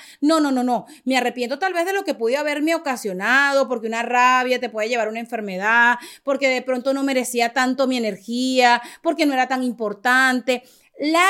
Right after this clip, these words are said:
edad te va haciendo desmenuzar tus acciones del pasado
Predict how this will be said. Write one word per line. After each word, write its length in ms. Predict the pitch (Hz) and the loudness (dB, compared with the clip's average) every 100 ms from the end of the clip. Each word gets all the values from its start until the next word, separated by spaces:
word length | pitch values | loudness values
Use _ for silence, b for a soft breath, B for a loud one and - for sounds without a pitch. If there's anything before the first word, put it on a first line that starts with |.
| 415 | 4
edad 420 | 392 277 214 226 233 _ | 2 0 0 -2 -6 _
te 140 | - 247 | 2 4
va 360 | 262 311 330 - _ | 4 2 0 -6 _
haciendo 760 | 226 220 - 294 349 349 349 - 202 269 277 277 262 | -6 -6 -4 -2 0 0 -2 -4 4 6 6 2 0
desmenuzar 720 | 262 262 247 226 311 339 392 | 0 0 -4 -4 0 0 0
tus 200 | 427 392 | -2 0
acciones 640 | 269 - - 294 302 349 | -4 -4 -6 -2 -2 0
del 220 | 285 269 | -2 -2
pasado 640 | 262 220 214 339 277 269 | -4 -8 -2 0 2 0